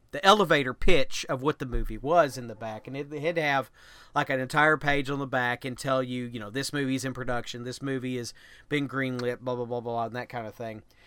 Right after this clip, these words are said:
And that was really exciting to me, but, you know, they didn't carry a lot of those, and if somebody snatched the only two that Walmart had up, you just missed it that month, so.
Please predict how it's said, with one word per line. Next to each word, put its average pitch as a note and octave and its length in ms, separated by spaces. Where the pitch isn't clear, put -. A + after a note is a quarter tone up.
And D3+ 140
that G#3+ 120
was D3+ 140
really G#3 240
exciting G#3+ 460
to C3 80
me, C3 140
but, C#3 300
you D#3 120
know, A2 200
they D3+ 120
didn't F3+ 260
carry G#3+ 360
a G3+ 60
lot G3 260
of G3 80
those, G3+ 440
and D#3+ 180
if C3 80
somebody F#3+ 400
snatched - 600
the D#3+ 140
only E3+ 260
two F3 360
that D#3 120
Walmart D3+ 420
had D3 260
up, D3+ 220
you D3 120
just C#3 200
missed D#3 240
it B2 140
that A2 180
month, G#2 280
so. G#2+ 380